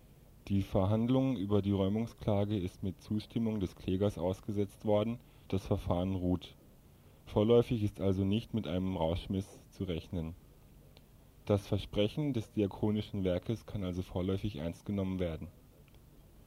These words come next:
So war auch zu hören, dass sich das Diakonische Werk tatsächlich um Ersatzwohnraum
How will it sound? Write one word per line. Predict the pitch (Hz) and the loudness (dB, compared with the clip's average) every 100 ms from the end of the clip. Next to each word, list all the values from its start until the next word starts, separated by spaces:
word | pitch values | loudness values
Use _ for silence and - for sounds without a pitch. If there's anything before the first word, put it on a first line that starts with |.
| - - - - - | -20 -20 -20 -20 -20
So | - 92 95 | -2 2 6
war | 110 120 | 8 10
auch | 120 - | 8 6
zu | - 131 | 0 4
hören, | 131 123 127 | 6 4 4
dass | 113 110 | 2 2
sich | 113 107 | -2 0
das | 104 - | -2 2
Diakonische | 101 95 - 98 98 - 95 | 2 2 2 0 0 0 0
Werk | 92 98 | 0 -2
tatsächlich | - 90 90 - 107 110 - | -2 -2 -2 -6 -6 -6 -6
um | 107 | 0
Ersatzwohnraum | 95 92 90 - 117 113 107 107 113 | 2 2 -2 -2 -2 0 2 2 0